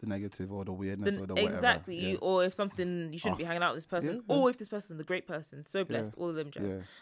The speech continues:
Speaker 1: Yeah.
Speaker 2: Um,
Speaker 1: Are you with that?
Speaker 2: That's you, mate.
Speaker 1: Hey, let them know. Go on, Karen.
Speaker 2: Um, I don't need to watch every season to know that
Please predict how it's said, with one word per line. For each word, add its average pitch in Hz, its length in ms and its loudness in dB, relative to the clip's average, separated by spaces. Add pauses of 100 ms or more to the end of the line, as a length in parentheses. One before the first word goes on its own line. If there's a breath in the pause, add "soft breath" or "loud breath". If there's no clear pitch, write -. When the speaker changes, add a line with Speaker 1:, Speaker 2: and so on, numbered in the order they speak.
(100)
Speaker 1:
Yeah. 180 180 4
Speaker 2:
Um, 156 240 -4 (1080)
Speaker 1:
Are 85 60 -4
you 113 100 2
with 131 100 4
that? 127 140 0 (240)
Speaker 2:
That's 190 200 -6
you, 220 120 -4
mate. 151 240 -6 (160)
Speaker 1:
Hey, 139 260 -2
let 120 180 -8
them 123 160 -8
know. 98 100 -12 (1300)
Go - 100 -6
on, 98 80 -4
Karen. 113 380 0
Speaker 2:
Um, 208 600 6 (1300)
I 277 200 8
don't 302 340 0
need 254 240 -4 (240)
to 208 480 -2 (880)
watch 196 540 0 (120)
every 202 440 4
season 175 760 -6 (580)
to 196 140 -2
know 190 240 4
that 170 300 2